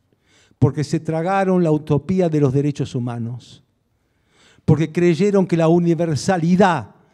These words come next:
ilustrada los incluía. Y cuando desde el siglo dieciocho empezaron a surgir estos eventos,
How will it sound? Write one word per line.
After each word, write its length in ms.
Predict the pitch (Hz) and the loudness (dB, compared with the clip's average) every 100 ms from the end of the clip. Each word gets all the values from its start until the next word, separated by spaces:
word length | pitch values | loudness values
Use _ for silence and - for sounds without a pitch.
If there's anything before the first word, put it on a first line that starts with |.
| _ _ | _ _
ilustrada 920 | 165 147 147 - 202 214 214 208 190 _ - | -4 -2 -2 0 2 2 2 -2 -4 _ -2
los 240 | 156 - | -2 0
incluía. 840 | 160 156 175 165 170 135 123 117 - _ _ _ _ _ _ _ _ _ _ _ | -2 0 4 4 4 0 -6 -8 -20 _ _ _ _ _ _ _ _ _ _ _
Y 140 | 165 | -2
cuando 340 | 160 170 165 165 | 0 2 4 4
desde 200 | 160 165 | 2 0
el 80 | |
siglo 320 | - 233 214 196 | -2 0 4 4
dieciocho 840 | 185 - 190 185 147 - 131 107 - _ _ _ _ _ | 2 2 4 4 4 2 0 0 -12 _ _ _ _ _
empezaron 680 | 160 147 165 156 196 208 196 | -2 0 0 0 0 2 2
a 80 | 170 | 0
surgir 480 | 190 160 - 208 | -2 -4 -4 -2
estos 420 | 180 151 180 151 - _ | 0 0 -2 -4 -10 _
eventos, 1000 | 175 170 202 175 151 - 131 113 - | 2 4 6 4 0 -2 -8 -8 -20